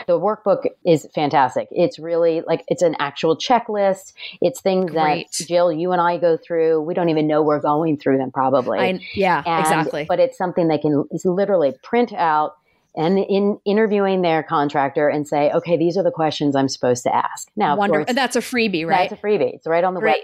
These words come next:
Speaker 1: website. They can download
Speaker 2: Good.
Speaker 1: that. I've had two people use it, and, and the, the comments have really been funny. They're like, "Yeah, the contractor was a little surprised that I needed to ask that." And I said,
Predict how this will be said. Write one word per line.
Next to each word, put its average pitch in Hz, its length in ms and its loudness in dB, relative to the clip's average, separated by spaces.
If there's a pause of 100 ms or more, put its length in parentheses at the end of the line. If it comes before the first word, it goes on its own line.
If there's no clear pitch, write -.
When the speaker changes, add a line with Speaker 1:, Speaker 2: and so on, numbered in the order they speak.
Speaker 1:
website. 147 280 0
They 151 100 0
can 151 180 -4
download 160 300 0
Speaker 2:
Good. 160 160 -4
Speaker 1:
that. 143 380 0 (440)
I've 147 120 -6
had 180 160 2
two 220 120 -4
people 202 260 0
use 160 320 0
it, 156 280 2
and, 147 340 2
and 170 160 2
the, 156 180 2
the - 60 0
comments 156 460 0
have 151 100 2
really 147 220 2
been 143 180 0
funny. 143 420 0
They're 156 140 0
like, 156 240 0
"Yeah, 233 140 0
the 233 80 -2
contractor 302 500 0
was 262 140 0
a 220 60 0
little 220 180 0
surprised 226 460 -2
that 160 80 -4
I 143 60 0
needed 170 240 0
to - 120 -4
ask 208 260 -2
that." 123 240 0
And 143 100 -4
I - 40 -14
said, 151 200 0